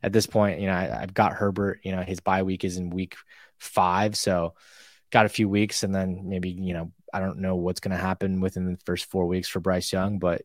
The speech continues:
it could be boom or bust, in my opinion. He could be good with his legs, and that's kind of what I was looking for, someone who can run the ball as well. And then Devin Achane, who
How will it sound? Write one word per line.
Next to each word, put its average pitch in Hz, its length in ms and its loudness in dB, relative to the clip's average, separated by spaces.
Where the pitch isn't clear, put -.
it - 80 -20
could 107 120 -6
be 113 60 0
boom 104 260 2
or 98 40 0
bust, 95 320 0
in 107 40 0
my 101 60 0
opinion. 107 400 -2
He 101 80 -10
could 92 260 -4
be 90 140 -2
good 90 180 -2
with 95 80 0
his 87 140 -4
legs, 92 400 -2
and 95 100 -2
that's 90 220 -2
kind - 160 -4
of 90 60 -2
what 87 100 -4
I 82 60 0
was 85 100 -4
looking 87 220 -6
for, 110 320 0
someone 92 260 -2
who 90 80 -4
can 90 80 -2
run 90 140 0
the 90 60 -2
ball 87 180 2
as 85 120 -4
well. 92 280 0
And 110 100 0
then 110 140 6
Devin 107 300 6
Achane, 95 440 0
who 92 320 -2